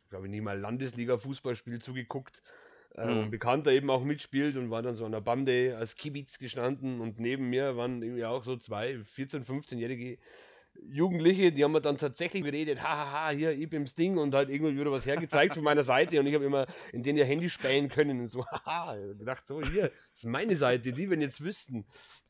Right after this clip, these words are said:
Speaker 2: Ja, geil.
Speaker 1: Aber natürlich nichts gesagt. Wir, wir haben ja auch ein bisschen peinlich, dahin zu gehen, "Hey, das bin,
Speaker 2: Ja.
Speaker 1: fei ich hier, über den ihr da lacht." <laughs> Hätten
Speaker 2: Ich glaub,
Speaker 1: sie
Speaker 2: die
Speaker 1: erst mal gar
Speaker 2: Versuchung
Speaker 1: nicht
Speaker 2: ist
Speaker 1: geglaubt.
Speaker 2: trotzdem manchmal da. <laughs>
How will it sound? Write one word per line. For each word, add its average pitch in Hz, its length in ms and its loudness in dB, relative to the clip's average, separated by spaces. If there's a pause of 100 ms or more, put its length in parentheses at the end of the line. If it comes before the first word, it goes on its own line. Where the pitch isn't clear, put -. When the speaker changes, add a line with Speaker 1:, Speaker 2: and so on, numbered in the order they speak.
(500)
Speaker 2:
Ja, 131 320 4 (160)
geil. 135 300 8
Speaker 1:
Aber 117 220 4 (540)
natürlich 123 280 -2
nichts 135 320 0
gesagt. 120 480 0
Wir, 113 360 -8
wir 143 80 4
haben 185 80 4
ja 165 100 12
auch 151 80 8
ein 156 80 -2
bisschen 147 280 -4
peinlich, 123 440 -2
dahin 120 240 -2
zu 139 100 -10
gehen, 104 180 -6
"Hey, 117 540 2
das 107 180 -12
bin, 127 360 0 (160)
Speaker 2:
Ja. 113 180 -10
Speaker 1:
fei 131 260 4
ich 190 180 4
hier, 151 560 6
über 123 160 -6
den 131 160 0
ihr 139 80 4
da 127 100 4
lacht." 113 360 -2 (120)
<laughs> - 100 -18
Hätten 147 720 2
Speaker 2:
Ich - 20 -4
glaub, 147 120 8
Speaker 1:
sie - 0 -
Speaker 2:
die 147 80 10
Speaker 1:
erst 160 140 6
mal 156 80 6
gar 147 140 4
Speaker 2:
Versuchung - 0 -
Speaker 1:
nicht 185 120 4
Speaker 2:
ist 143 100 2
Speaker 1:
geglaubt. 135 40 0
Speaker 2:
trotzdem 139 380 2
manchmal 135 400 -6
da. 123 240 -6 (2000)
<laughs> 247 800 -6